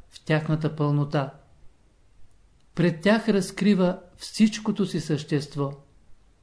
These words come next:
А другите, по-нисшите ангели, в това духовно царство – черпят своята духовна сила външно, чрез първите.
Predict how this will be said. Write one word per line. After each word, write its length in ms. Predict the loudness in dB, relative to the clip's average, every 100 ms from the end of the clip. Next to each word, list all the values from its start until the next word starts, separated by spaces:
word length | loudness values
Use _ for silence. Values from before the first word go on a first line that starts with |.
| _ _ -20 _ _ _ _ -6
А 140 | -4
другите, 640 | 0 2 2 0 -2 -6 -8 -20 _ -14 2
по-нисшите 640 | 4 4 2 0 0 0
ангели, 540 | 0 2 2 2 0 -6 -18 _ -20
в 160 | -8
това 420 | -2 0 2 0 -2
духовно 580 | -2 0 2 4 4 4
царство – 640 | 2 2 0 -2 -4 -4 -14 _ _ _ -20 -6
черпят 540 | 0 2 2 -2 -4
своята 500 | -2 2 4 4 2
духовна 540 | 0 0 4 4 2 0
сила 420 | 0 0 0 -2 -8 -8
външно, 680 | -2 0 2 0 -4 -6 -10 _ _ _ -20 -20 _ _ -6
чрез 380 | -4 -2 -2
първите. 520 | 0 0 0 -6 -10